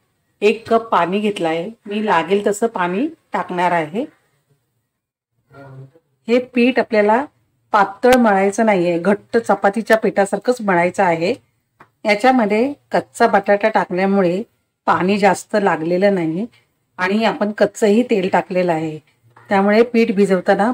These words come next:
पाणी अगदी कमी प्रमाणात टाका, म्हणजे पीठ पातळ होणार नाही. आता हे पीठ मळून झालं आहे, त्याला थोडंसं तेल टाकून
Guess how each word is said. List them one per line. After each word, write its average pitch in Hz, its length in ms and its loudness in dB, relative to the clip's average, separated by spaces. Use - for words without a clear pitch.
पाणी 190 320 0
अगदी 202 420 2
कमी 214 320 2
प्रमाणात 208 480 2
टाका, 185 320 0
म्हणजे 196 260 2
पीठ 226 240 -2
पातळ 214 360 0
होणार 185 360 0
नाही. 170 420 -2
आता 208 220 -12
हे 233 220 -4
पीठ 220 260 -4
मळून 214 380 4
झालं 202 240 4
आहे, 175 320 0
त्याला 226 280 2
थोडंसं 233 520 2
तेल 226 240 0
टाकून 202 440 -6